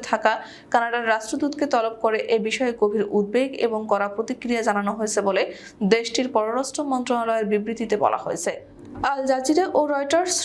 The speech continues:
সহ আন্তর্জাতিক গণমাধ্যমগুলো জানিয়েছে, রোববার টরন্টোতে খালসা দিবস অনুষ্ঠানে যোগ দিয়েছিলেন কানাডার প্রধানমন্ত্রী ট্রুডো। সেখানে তার বক্তৃতার সময় স্বাধীন খালিস্তানের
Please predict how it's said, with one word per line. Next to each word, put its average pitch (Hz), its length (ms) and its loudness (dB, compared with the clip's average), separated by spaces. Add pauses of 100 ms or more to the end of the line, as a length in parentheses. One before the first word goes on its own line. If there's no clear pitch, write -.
(100)
সহ 311 160 2 (260)
আন্তর্জাতিক 285 540 0
গণমাধ্যমগুলো 247 760 0
জানিয়েছে, 214 400 0 (320)
রোববার 247 400 2 (400)
টরন্টোতে 311 580 2 (100)
খালসা 277 340 2
দিবস 262 300 0 (380)
অনুষ্ঠানে 247 400 0 (140)
যোগ 226 120 4 (100)
দিয়েছিলেন 233 380 0 (100)
কানাডার 208 380 0
প্রধানমন্ত্রী 214 520 0 (200)
ট্রুডো। 180 300 4 (420)
সেখানে 262 360 2
তার 247 120 4 (280)
বক্তৃতার 285 580 0
সময় 254 280 2 (480)
স্বাধীন 277 360 2 (120)
খালিস্তানের 277 520 2